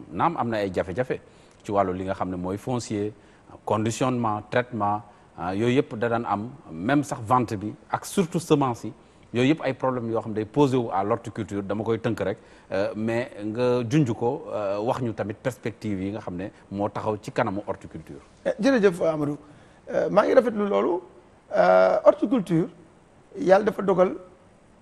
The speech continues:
Speaker 2: boo ko seetloo, ndax volonté président de la République Macky Sall ak gu gouvernement am, gis-gisam bu wér ak bu jub ci lu jëm ci mbéy yi ak xeetu mbéy yi mën a jëmale réew mi kanam,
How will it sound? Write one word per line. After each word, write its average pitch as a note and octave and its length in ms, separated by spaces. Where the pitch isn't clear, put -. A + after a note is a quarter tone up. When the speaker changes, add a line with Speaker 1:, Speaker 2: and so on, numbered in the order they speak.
Speaker 2:
boo G3+ 160
ko A3+ 100
seetloo, E3+ 480
ndax F3 400
volonté G#3 440
président F3+ 320
de F3 100
la F3 80
République D#3+ 380
Macky D#3+ 240
Sall F#3+ 240
ak G3+ 120
gu G#3 80
gouvernement F3+ 480
am, G#3 320
gis-gisam F#3+ 520
bu E3+ 280
wér B3 260
ak F#3 120
bu E3+ 160
jub D#4 140
ci C4 120
lu B3 180
jëm A3 260
ci G#3+ 140
mbéy F#3+ 300
yi G#3+ 280
ak - 200
xeetu G#3 220
mbéy F#3 160
yi F#3+ 100
mën C4+ 120
a A3+ 60
jëmale A3 220
réew G3 140
mi F3+ 80
kanam, F3 260